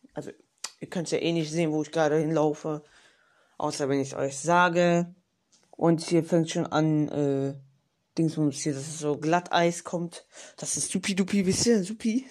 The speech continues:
<laughs> Ja. Ähm, ja, Leute, ich würde, äh, die Podcast-Folge hiermit jetzt beenden. Und wir hoffen, dass Giuliano morgen wieder da ist.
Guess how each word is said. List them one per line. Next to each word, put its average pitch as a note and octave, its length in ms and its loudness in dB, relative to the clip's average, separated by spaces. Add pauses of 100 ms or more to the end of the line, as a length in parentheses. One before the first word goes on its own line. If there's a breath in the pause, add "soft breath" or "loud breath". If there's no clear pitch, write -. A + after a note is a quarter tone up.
<laughs> B4+ 1040 -2
Ja. E3+ 220 0 (640 soft breath)
Ähm, B3 640 4 (800)
ja, D#4+ 100 6
Leute, G#3+ 260 8
ich A#3 140 2
würde, C#4+ 340 8 (100)
äh, A3 280 4
die G3 120 -4
Podcast-Folge C4 640 2
hiermit B3+ 580 6
jetzt E3 460 -2
beenden. D#3+ 1000 0 (480 soft breath)
Und C4+ 480 6
wir G#3 180 6 (120)
hoffen, C#4 280 2
dass A#3 160 2
Giuliano G3+ 400 2
morgen G3 720 4
wieder F#3 340 2
da E3+ 280 2
ist. - 520 -2